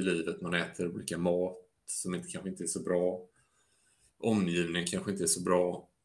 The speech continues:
Eh, och då går man ofta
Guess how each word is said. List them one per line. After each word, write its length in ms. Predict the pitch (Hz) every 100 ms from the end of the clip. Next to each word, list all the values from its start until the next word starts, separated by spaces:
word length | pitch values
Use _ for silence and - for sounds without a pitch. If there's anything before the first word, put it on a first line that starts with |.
| _ - _ _ _ _ _ _ _ 95
Eh, 580 | 92 90 90 87 87 85 - -
och 120 | 98
då 240 | 98 104 104 -
går 80 | 120
man 120 | 117
ofta 440 | 110 - 101 92